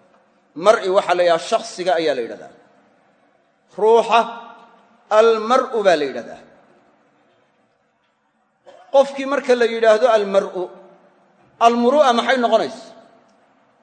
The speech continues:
Muru'ada waxaa loo jeedaa waa dadnimadii. Qofku muxuu ku noqonayaa qof wanaagsan? Dadnimadii bay ku saabsan tahay iyo sharaftii dadnimo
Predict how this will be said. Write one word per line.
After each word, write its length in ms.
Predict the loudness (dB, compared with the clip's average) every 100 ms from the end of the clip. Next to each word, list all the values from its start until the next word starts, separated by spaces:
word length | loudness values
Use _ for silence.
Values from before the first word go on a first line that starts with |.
| -10
Muru'ada 380 | -2 0 2 2
waxaa 300 | 2 0 4
loo 160 | 6
jeedaa 480 | 6 0 -2 -2 -2 -6 -18 -20 _ _ _ _ _ _ _ _
waa 120 | -2
dadnimadii. 760 | 0 0 -2 -2 -2 -2 -2 -12 -16 -20 -20 _ _ _ _ _ _ _ _ _ _ _ _ _ _ _
Qofku 260 | -2 -2 -4
muxuu 260 | -10 -4 -4
ku 80 | -2
noqonayaa 560 | -2 0 0 2 0 0
qof 220 | -4 -4
wanaagsan? 560 | -6 -6 -8 -10 -12 -12 -16 _ _ _ _ _ _ -4
Dadnimadii 580 | -2 -2 -4 0 -2 -2
bay 120 | -4
ku 100 | -6
saabsan 440 | -4 -4 -4 -8
tahay 220 | -6 -8 -6
iyo 120 | -6
sharaftii 680 | -2 0 0 -2 -14 -14
dadnimo 720 | -6 -4 -4 -4 -6 -4 -2